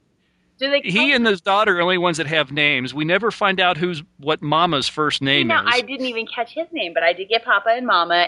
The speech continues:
Speaker 1: and Rosalinda.
Speaker 2: Rosalinda. I think he is actually credited as Louis. He, he may actually introduce himself once as Louis Amendola, but, uh, for, for the most of the film,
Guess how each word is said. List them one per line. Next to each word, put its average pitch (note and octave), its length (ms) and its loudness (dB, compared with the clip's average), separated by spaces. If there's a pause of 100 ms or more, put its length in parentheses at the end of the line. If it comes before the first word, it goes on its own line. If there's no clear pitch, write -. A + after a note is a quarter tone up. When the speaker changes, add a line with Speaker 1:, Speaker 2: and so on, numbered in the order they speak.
Speaker 1:
and F#3+ 220 -6
Rosalinda. A3 800 -4 (760)
Speaker 2:
Rosalinda. D3+ 580 2 (280)
I C#3+ 60 0
think A#3+ 240 0
he A#3 140 0
is G3 120 2
actually F#3+ 260 0
credited F3 320 -2
as C3 120 2
Louis. B2+ 520 0
He, C#3 160 0 (140)
he E3 100 2
may F3+ 220 2
actually F3+ 320 2
introduce C#3+ 420 0
himself C3 360 -2
once B2+ 280 0
as A#2 160 -4
Louis C3+ 280 2
Amendola, A#2 680 0 (200)
but, C3+ 120 -2
uh, D3 200 0
for, - 140 -12
for D3 160 0
the D3 140 -4
most F3 260 0
of D#3+ 60 -10
the C#3 60 -2
film, D3 520 0